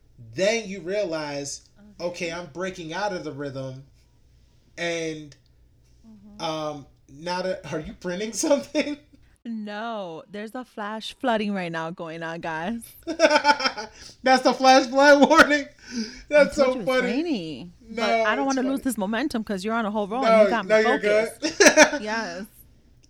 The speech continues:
Speaker 1: But, um, no, uh, that, that hypnotic rhythm, you wanna break it, right? We wanna get into a place where we are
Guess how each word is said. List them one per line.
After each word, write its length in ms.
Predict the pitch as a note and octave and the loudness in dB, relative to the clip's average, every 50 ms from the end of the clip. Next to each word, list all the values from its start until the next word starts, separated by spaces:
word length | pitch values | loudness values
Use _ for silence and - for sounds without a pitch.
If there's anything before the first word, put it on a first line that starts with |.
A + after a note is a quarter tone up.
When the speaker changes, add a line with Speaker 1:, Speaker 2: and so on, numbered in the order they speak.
| _ _ _ | _ _ _
Speaker 1:
But, 400 | - D#3 C#3+ F3 F3 E3+ - - | -12 -6 -4 -4 -4 -4 -6 -6
um, 400 | E3 E3+ E3 D#3+ D#3 C#3+ C#3+ C#3+ C#3 _ _ _ _ _ _ _ _ _ _ _ _ _ _ _ - - _ _ _ | -4 -2 -2 -2 -4 -6 -10 -18 -20 _ _ _ _ _ _ _ _ _ _ _ _ _ _ _ -20 -20 _ _ _
no, 420 | - D#3 E3+ F#3+ G3 F#3 E3+ D3 B2+ | -8 -2 0 2 2 2 0 -2 -4
uh, 480 | - - D#3 D#3 D#3 D3+ D3 C#3 C3 - _ _ _ _ _ _ _ - C3 | -6 -4 -4 -2 -2 -2 -2 -4 -8 -14 _ _ _ _ _ _ _ -10 -6
that, 360 | E3 F3 F3+ F3+ - - _ _ _ _ _ _ - - | -4 -4 -4 -4 -6 -10 _ _ _ _ _ _ -10 -6
that 180 | E3 F3 D#3+ - | -4 -4 -2 -2
hypnotic 480 | G#3 G#3 G#3 - G3+ F#3+ F#3+ F3+ - C#3+ | -4 -6 -6 -6 -6 -6 -6 -6 -6 -6
rhythm, 320 | E3 F3+ F3 D#3+ C#3+ C3+ | -8 -8 -8 -8 -10 -10
you 120 | C#3 D3 | -10 -10
wanna 160 | D3+ D3+ C#3 B2+ | -10 -10 -10 -12
break 400 | G#2 A#2 C3 D3+ D3 C3 - - | -10 -8 -6 -6 -6 -6 -10 -16
it, 120 | F2+ - _ _ _ _ _ _ _ _ _ _ _ | -20 -20 _ _ _ _ _ _ _ _ _ _ _
right? 300 | A#2+ B2 C3 B2+ B2 - _ _ _ _ _ _ _ _ _ _ - | -16 -14 -12 -12 -12 -14 _ _ _ _ _ _ _ _ _ _ -12
We 180 | B2 C#3+ D#3+ F3 | -8 -6 -6 -4
wanna 220 | F3+ F#3 F3+ E3+ | -4 -4 -6 -6
get 200 | C#3+ D#3 F3 - | -6 -6 -8 -8
into 220 | D3 D#3 - D#3+ D3+ | -10 -12 -14 -14 -14
a 60 | C#3+ | -14
place 400 | B2+ - - D#3+ D#3+ D3 - - | -16 -14 -12 -12 -12 -12 -12 -14
where 140 | C#3 C3 B2 | -14 -14 -14
we 340 | A#2 G#2+ A#2+ D3+ E3 D#3+ D3 | -14 -14 -16 -14 -10 -8 -8
are 160 | C#3 B2 | -8 -8